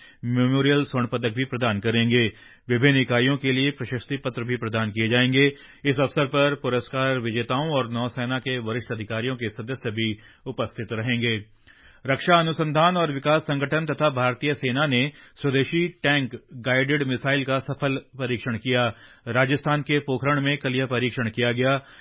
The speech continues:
इस मिसाइल का दिन और रात में कभी भी उपयोग किया जा सकता है। इसमें आधुनिक युद्धक टैंक को ध्वस्त करने की क्षमता है।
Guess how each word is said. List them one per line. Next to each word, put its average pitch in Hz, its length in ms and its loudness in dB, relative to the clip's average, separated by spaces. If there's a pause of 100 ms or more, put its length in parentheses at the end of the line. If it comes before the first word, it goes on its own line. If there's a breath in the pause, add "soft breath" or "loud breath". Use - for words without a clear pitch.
(140 loud breath)
इस 139 160 -2
मिसाइल 139 380 2
का 147 240 2
दिन 139 280 0
और 127 160 0
रात 123 260 2
में 135 180 0
कभी 131 300 2
भी 131 140 2
उपयोग 123 320 -2
किया 117 140 0
जा 113 140 0
सकता 131 320 -2
है। 131 260 2 (260 loud breath)
इसमें 135 260 -2
आधुनिक 131 480 2
युद्धक 120 460 -2
टैंक 135 340 0
को 123 260 -2
ध्वस्त 131 320 -2
करने 113 320 -2
की 113 100 -6
क्षमता 120 460 0
है। 120 200 0